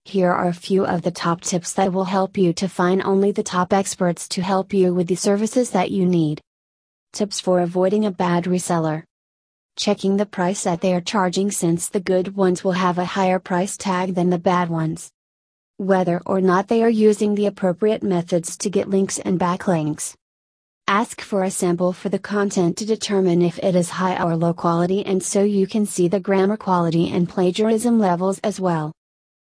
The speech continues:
Check out the recommendations as well as reviews from others on all search engines.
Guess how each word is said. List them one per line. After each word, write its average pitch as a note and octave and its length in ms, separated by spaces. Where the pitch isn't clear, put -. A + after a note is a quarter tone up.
Check G3 400
out F#3 140
the F3+ 100
recommendations F3 920
as F3 220
well F3+ 320
as G3 220
reviews G3 400
from G#3+ 240
others G3+ 320
on G#3 240
all A3 180
search A#3 380
engines. E3+ 560